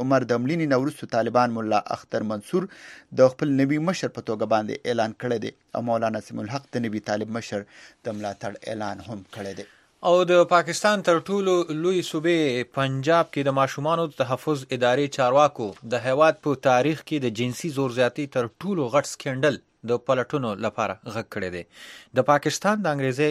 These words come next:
Speaker 2: ژبې یو ورځپاڼې د نیشن په یو خصوصي رپورټ کې ویلي دي، د پنجاب قصور ضلع کې دوه سوه څلور اتیا ماشومان په جنسي زیاتۍ باندې مجبوره کړي شوي دي او د هغوی څلور سوه ویډیوګانې بیا جوړې کړې شوي دي.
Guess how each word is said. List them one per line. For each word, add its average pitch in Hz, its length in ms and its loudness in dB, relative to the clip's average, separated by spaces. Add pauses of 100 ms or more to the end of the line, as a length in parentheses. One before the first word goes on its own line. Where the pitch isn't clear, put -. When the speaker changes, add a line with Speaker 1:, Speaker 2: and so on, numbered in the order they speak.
(140)
Speaker 2:
ژبې 165 260 0
یو 113 100 0
ورځپاڼې 113 640 0
د 113 160 -4
نیشن 170 320 -8
په 127 100 -2
یو 110 100 -4
خصوصي 120 420 -8
رپورټ 139 340 -4
کې 131 120 -6
ویلي 156 280 0
دي، 87 60 -12 (540)
د 131 160 8 (140)
پنجاب 151 480 4
قصور 139 320 -8
ضلع 139 300 0
کې 120 260 -4
دوه 151 180 0
سوه 151 220 2 (240)
څلور 165 520 -2 (160)
اتیا 143 360 0 (240)
ماشومان 120 520 -4
په 104 200 -4
جنسي 104 320 -8
زیاتۍ 110 340 -2
باندې - 560 -6
مجبوره 107 340 0
کړي 107 220 -4
شوي 151 240 2
دي 131 100 -2 (280)
او 110 180 -2
د 107 100 -4
هغوی 117 320 -2
څلور 127 400 -2
سوه 160 180 4 (280)
ویډیوګانې 120 640 -4
بیا 101 100 -2 (260)
جوړې 107 240 -6
کړې 104 220 -10
شوي 95 240 -10
دي. 87 60 -12